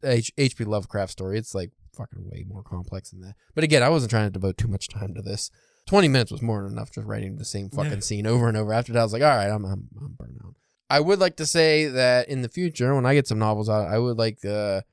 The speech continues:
Speaker 1: readers to be able to point out my style if they could. Like, "Oh, that sound, that reads like a Caleb." Whether that's good or bad doesn't matter. Just the fact that they could point
Speaker 2: Yep.
Speaker 1: out that it's my work,
Speaker 2: Mm-hmm.
Speaker 1: that would make me very happy.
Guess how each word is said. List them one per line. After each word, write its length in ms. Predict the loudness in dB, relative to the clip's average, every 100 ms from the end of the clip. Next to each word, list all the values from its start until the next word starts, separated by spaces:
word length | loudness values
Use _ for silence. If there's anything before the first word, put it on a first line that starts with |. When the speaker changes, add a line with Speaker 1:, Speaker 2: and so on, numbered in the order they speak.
| _ _ _ _ -6
Speaker 1:
readers 520 | 0 0 0 -2 -6
to 100 | -10
be 160 | -8
able 240 | -6 -6 -8
to 60 |
point 260 | -10 -10 -8
out 140 | -8
my 260 | -6 -4 -4
style 420 | -6 -8 -10 -10
if 100 | -14
they 120 | -14 -18
could. 320 | -16 -16 -8
Like, 120 | 0
"Oh, 160 | 4 4
that 200 | 4 0
sound, 340 | -6 -6 -2
that 160 | 0 0
reads 180 | -2 -6
like 140 | -8
a 60 | -2
Caleb." 420 | 2 4 2 2
Whether 200 | 2 4
that's 140 | 2
good 160 | 2 4
or 40 |
bad 200 | 6 4
doesn't 220 | 4 2
matter. 280 | 2 2 0
Just 200 | -4 -6
the 80 | -4
fact 260 | 2 2 2
that 140 | -2
they 80 | -4
could 160 | -4
point 140 | 2 4
Speaker 2:
Yep. 80 | 6
Speaker 1:
out 120 | 4
that 100 | 2
it's 100 | 2
my 240 | 0 2 2
work, 340 | 0 -2 -4
Speaker 2:
Mm-hmm. 360 | -8 -6 -6 0
Speaker 1:
that 200 | 4 6
would 80 | 4
make 240 | 0 0
me 100 | -4
very 300 | -4 -4 -4
happy. 400 | -6 -10 -14 -18